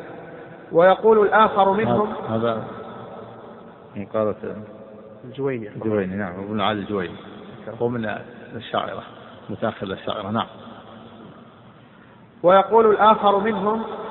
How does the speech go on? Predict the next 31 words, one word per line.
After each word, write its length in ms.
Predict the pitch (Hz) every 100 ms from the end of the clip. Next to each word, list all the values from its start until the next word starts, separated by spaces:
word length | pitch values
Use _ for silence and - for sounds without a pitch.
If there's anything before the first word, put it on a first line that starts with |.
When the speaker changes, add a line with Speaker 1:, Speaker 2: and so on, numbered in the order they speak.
| - - -
Speaker 1:
"أكثر 440 | 196 208 - 190 185
الناس 380 | 190 208 -
شكا 480 | 175 208 - 196 170
عند 240 | 180 196 180
الموت 380 | 180 196 190
أصحاب 460 | 175 151 - 175 160
الكلام". 460 | 147 151 151 147 123 - - - - -
Speaker 2:
صلى 80 | 101
الله 180 | 101
العافية. 360 | 92 92 - - - - - - - - - - - -
هذا 220 | 120 117 123
نسبة 320 | - 120 117
إلى 140 | 113
من؟ 100 | 107 - - - - - - -
Speaker 1:
ذكر، 140 | - 117
عفى 140 | 120
الله 100 | 127
عنه، 100 | 123 -
قال: 100 | 123
"أشار 340 | 123 151 139
شيخ 200 | 127 131 131
الإسلام 380 | 120 - 147 147
في 120 | 139
موضع 340 | 147 151 175 160 -
إلى 200 | 143 135
أن 120 | 143
القائل 340 | - 156 139
هو 160 | 135 120
أبو 120 | 120 -
حامد 200 | 147 135
الغزالي". 400 | 120 113 107